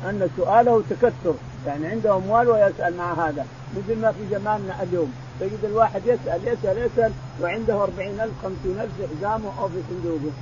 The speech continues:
أكثر من خمسين ألف، أربعين ألف يجي يسأل الناس، يسأل الناس، يقف في المساجد، يقف هنا وهنا، يؤذي الناس. والشاهد الذي يسأل تكثر يأتي يوم القيامة وليس في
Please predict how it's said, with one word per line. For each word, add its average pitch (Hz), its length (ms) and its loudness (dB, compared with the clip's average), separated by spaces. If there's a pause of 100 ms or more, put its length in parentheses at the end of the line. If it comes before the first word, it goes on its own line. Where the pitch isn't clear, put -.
(240)
أكثر 196 260 -4
من 175 200 -6
خمسين 180 360 -6
ألف، 185 140 -2
أربعين 170 460 -8
ألف 170 100 -8
يجي 139 280 -6
يسأل 147 300 -8
الناس، 139 240 -6 (340)
يسأل 160 440 -4
الناس، 185 220 -4 (140)
يقف 165 280 -4
في 160 120 -10
المساجد، 190 540 -4
يقف 170 340 -4
هنا 190 140 -10
وهنا، 202 320 -6 (300)
يؤذي 180 360 2
الناس. 156 340 -2 (340)
والشاهد 190 460 4
الذي 180 340 -2
يسأل 170 340 0 (720)
تكثر 220 540 2 (360)
يأتي 196 240 -2
يوم 185 180 -2
القيامة 180 500 -4
وليس 185 200 -2
في 160 260 -4